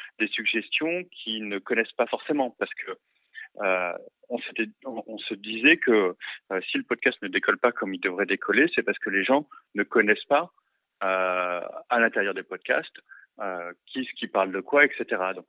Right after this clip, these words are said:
on avait fait ce travail de, de classification qui est pas celui d'iTunes, parce que c'est pas forcément le meilleur, euh, pour pouvoir, euh, aider les gens.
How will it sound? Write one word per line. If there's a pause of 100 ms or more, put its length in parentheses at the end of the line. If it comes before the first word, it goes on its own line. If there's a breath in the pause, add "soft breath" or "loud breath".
on
avait
fait
ce
travail
de, (340 loud breath)
de
classification (300)
qui
est
pas (100)
celui
d'iTunes, (220)
parce
que
c'est
pas
forcément
le
meilleur, (840)
euh, (100)
pour
pouvoir,
euh, (340 loud breath)
aider
les
gens.